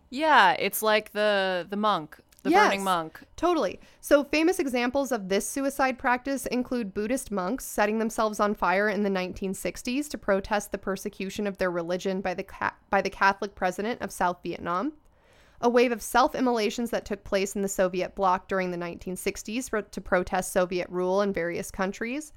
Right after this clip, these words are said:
Speaker 2: and a wave of self-immolations that took place in Tibet from two thousand nine to two thousand thirteen in protest of the Chinese takeover of parts of their country. There was even a recorded case of self-immolation this year in the United States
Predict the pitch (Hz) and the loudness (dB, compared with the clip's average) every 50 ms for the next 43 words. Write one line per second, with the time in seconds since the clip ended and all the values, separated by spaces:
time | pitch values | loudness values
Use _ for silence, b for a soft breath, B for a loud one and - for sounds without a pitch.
0 | b b b b b b b b b - - 311 311 294 320 311 302 294 269 - | b b b b b b b b b 2 4 4 4 4 2 2 0 -2 -6 -2
1 | - 311 285 311 - 330 302 311 302 247 220 240 - - 262 247 - 233 - - | 0 2 2 2 2 2 2 2 2 0 0 -2 -2 -4 -4 -2 -2 -4 -4 -4
2 | 233 214 - - 208 196 196 - 202 196 196 - - 185 180 185 269 311 311 247 | -8 -10 -6 -4 -4 -4 -4 -4 -6 -6 -6 -6 -6 -8 -2 2 4 4 6 4
3 | - - - - 220 226 220 196 - - - 277 285 - 277 285 285 - 277 247 | 4 0 -4 -4 -4 -4 -4 -6 -6 -6 -6 -4 0 2 2 2 2 0 -2 0
4 | 208 190 190 190 190 202 - 208 196 - - - 220 214 - 220 185 185 180 180 | 0 0 0 0 -2 -4 -6 -8 -10 -8 -8 -8 -6 -4 0 0 0 0 -2 -4
5 | 175 180 - 160 - - - - 277 269 254 226 226 233 b b b b b - | -6 -6 -6 -8 -8 -8 -6 -4 -4 -2 -2 -4 -4 -6 b b b b b -4
6 | 233 247 - 262 262 277 277 302 294 294 - 262 214 214 - - 226 214 202 208 | -4 -2 0 -2 -2 0 0 0 0 0 -2 -6 -8 -8 -6 -4 -2 -2 0 0
7 | 214 214 - - - 185 185 - 180 175 170 175 170 170 170 - - 165 165 165 | -2 -4 -6 -6 -6 -6 -4 -2 -4 -2 -2 -4 -4 -4 -6 -8 -10 -8 -8 -10
8 | - 165 - 165 160 160 - - 220 220 - - - - - - - _ _ _ | -14 -14 -12 -10 -10 -6 -4 -4 -2 -2 -4 -6 -12 -16 -18 -20 -20 _ _ _
9 | _ _ _ _ _ - - - 262 294 294 339 339 262 277 294 330 359 359 403 | _ _ _ _ _ -4 2 4 4 6 6 4 2 4 4 6 6 6 6 6
10 | 381 381 359 349 - - - 302 294 302 294 - - 254 254 262 - 294 240 - | 6 6 6 4 2 4 4 6 6 6 4 0 -2 -2 -2 -2 -2 -4 -6 -6
11 | - - 208 190 - - - 247 247 240 220 190 185 214 220 - 277 269 247 196 | 0 2 2 2 2 2 0 0 0 2 2 2 0 0 0 0 2 2 2 4
12 | 185 220 254 311 - - 247 240 233 254 262 247 196 - 196 220 208 202 196 196 | 6 6 6 6 4 2 0 0 2 2 2 2 2 2 2 2 2 2 2 2
13 | 196 190 190 190 190 190 180 - - - - - 233 330 - - - - | 2 0 -2 -2 -4 -6 -6 -10 -10 -10 -8 -4 -4 -4 -6 -6 -12 -20